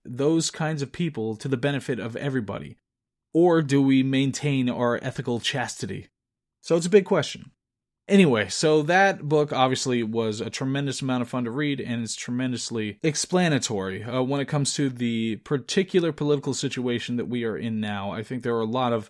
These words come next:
Alinskyites who are out there trying to do activist work right now.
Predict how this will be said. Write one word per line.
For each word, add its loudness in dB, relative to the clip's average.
Alinskyites -2
who -2
are 0
out -2
there 2
trying -2
to -4
do -2
activist -6
work -4
right -6
now. -6